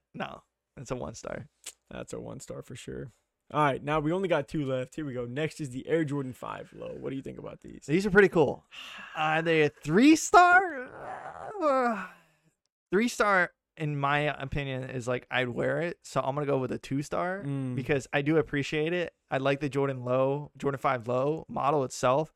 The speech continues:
Speaker 2: Mm-hmm.
Speaker 1: and the colors go well, but I don't think I could wear it.
Speaker 2: D-, yeah, three star for me. Don't those colors go well together for some reason?
Speaker 1: Yeah.
Speaker 2: It makes no sense.
Speaker 1: I don't
Speaker 2: I
Speaker 1: know
Speaker 2: think it's the
Speaker 1: either.
Speaker 2: blue.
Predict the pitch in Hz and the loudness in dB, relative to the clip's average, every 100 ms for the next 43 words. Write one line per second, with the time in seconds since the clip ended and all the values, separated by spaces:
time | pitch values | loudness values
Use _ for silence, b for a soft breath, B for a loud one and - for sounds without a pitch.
0 | - 127 117 117 120 139 135 214 220 160 | -10 -8 -8 -6 -2 -2 0 2 2 2
1 | 143 156 135 120 120 - 135 127 147 151 | 2 4 4 0 -2 0 2 4 2 2
2 | 151 123 117 120 147 - 165 - 151 143 | -2 -4 -4 -2 -2 2 2 2 0 2
3 | - 196 - 240 220 143 147 131 151 180 | 0 0 2 0 0 0 0 0 0 0
4 | 381 - 220 190 151 156 135 139 151 139 | -2 0 0 2 2 2 2 2 0 0
5 | 139 - 135 139 135 127 135 147 143 - | -2 -4 -4 -2 -2 -2 0 0 0 0
6 | 151 175 - 156 143 135 127 117 139 135 | 2 2 4 0 -2 -4 -6 -4 -2 0
7 | 151 202 202 - 151 131 214 123 | 4 4 4 0 -2 -2 -4 -4